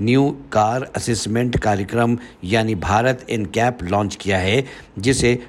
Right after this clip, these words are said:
पहली अक्टूबर से आधिकारिक रूप से लागू किया जाएगा। इस कार्यक्रम के अंतर्गत भारत में बनने और बिक्री होने वाले वाहनों की क्रैश टेस्टिंग और सेफ्टी रेटिंग देशी में की जाएगी। इसके साथ ही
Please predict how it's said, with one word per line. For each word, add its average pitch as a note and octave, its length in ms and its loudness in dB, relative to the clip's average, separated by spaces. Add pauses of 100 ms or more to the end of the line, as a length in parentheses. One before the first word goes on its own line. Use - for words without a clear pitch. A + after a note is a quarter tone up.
(200)
पहली B2+ 300 2
अक्टूबर A#2 460 0
से B2+ 220 -2
आधिकारिक A2 600 -2
रूप G2+ 160 0
से B2+ 160 0
लागू G#2 360 0
किया G2 220 -2
जाएगा। F#2+ 580 0 (480)
इस C#3 160 2
कार्यक्रम C3+ 440 0
के C3+ 140 0
अंतर्गत A#2 480 2
भारत G#2+ 500 0
में B2 240 0
बनने G#2 300 0
और A#2 200 2
बिक्री G2+ 380 0
होने G#2 260 0
वाले G#2+ 340 2 (300)
वाहनों A#2 460 0
की B2 160 -2
क्रैश B2+ 520 -2
टेस्टिंग C3+ 460 0
और A2 360 2 (180)
सेफ्टी B2+ 540 2
रेटिंग A2 440 2 (100)
देशी A2+ 400 2
में G#2 160 0
की G#2+ 180 -2
जाएगी। F#2+ 540 0 (720)
इसके D3 280 2
साथ B2+ 360 2
ही B2+ 240 2